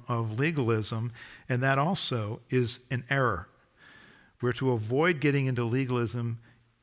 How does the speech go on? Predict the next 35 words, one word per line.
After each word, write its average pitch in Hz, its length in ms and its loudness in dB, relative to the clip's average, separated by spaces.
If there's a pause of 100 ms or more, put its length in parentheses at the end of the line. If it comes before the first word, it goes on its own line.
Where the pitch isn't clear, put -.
(140)
even 160 320 0
as 135 240 -2
a 117 60 -4
result 131 460 -2
of 120 120 -6
surrendering 120 720 -4 (100)
our 117 140 -4
freedoms. - 720 -8 (1300)
That 123 140 -2
we 147 100 -2
can 156 120 -2
go, 139 300 -2
the 120 120 -4
devil 160 260 -2
can 135 140 -4
take 127 200 0
us 110 140 -6
all 147 240 0
sorts 139 280 -4
of 113 80 -8
places 110 440 -4
with 101 220 -12
this, - 440 -10
right? 131 280 -4 (920)
We 139 160 2
are 135 220 6
to, 127 560 0
again, 120 320 -2
go 107 160 -6
back 113 260 -6
to 117 80 -10
Scripture. 110 640 -6 (680)
Now, 127 140 0
to 135 160 0
avoid 147 460 2